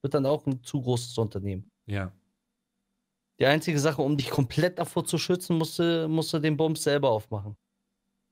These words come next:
Speaker 2: Nee, nee, nee.
Speaker 1: <laughs>
Speaker 2: Hast du nicht von dieser, hast du nicht von der, von den, von den mystischen Boden gehört, die da, da viermal hin und her gegangen sind? Nee, nee, nee.
Speaker 1: Na? Was?
Speaker 2: Nee, die Rocket Beans haben doch einen eigenen Laden aufgemacht.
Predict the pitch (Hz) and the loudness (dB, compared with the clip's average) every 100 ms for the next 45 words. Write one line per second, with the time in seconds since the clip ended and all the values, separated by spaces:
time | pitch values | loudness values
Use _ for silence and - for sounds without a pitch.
0 | _ _ 98 98 98 95 85 82 82 80 | _ _ -6 -2 0 -2 -4 -10 -14 -20
1 | _ - 143 - 190 185 147 160 - 156 | _ 0 0 2 2 2 0 -2 -2 0
2 | 110 139 131 147 127 117 117 110 104 135 | 2 4 4 4 2 2 2 2 0 0
3 | 131 - 120 113 104 107 120 113 110 117 | 0 0 2 2 -2 -6 -2 -2 -2 -4
4 | - _ _ _ - 113 107 101 101 123 | -12 _ _ _ -6 0 0 0 0 0
5 | 143 127 110 110 113 139 151 139 139 151 | 0 -2 -2 0 2 4 2 2 2 0
6 | 120 110 101 101 101 101 104 104 110 - | -4 -8 -4 -4 -4 -2 -2 -4 -6 -4
7 | 120 120 117 113 110 120 139 143 143 127 | -2 0 -2 -2 -2 -2 0 0 0 -2
8 | 101 95 90 87 - _ _ _ _ _ | -2 0 -2 -6 -16 _ _ _ _ _
9 | _ - 156 180 - _ _ - 156 - | _ 0 0 0 -12 _ _ -4 -4 -4
10 | _ _ _ _ _ _ - 110 107 139 | _ _ _ _ _ _ -12 -6 -2 -2
11 | 190 - 113 98 104 98 104 107 104 101 | -4 -6 -8 -8 -10 -12 -14 -14 -12 -12
12 | 98 98 98 104 - 92 92 | -12 -14 -14 -18 -18 -20 -20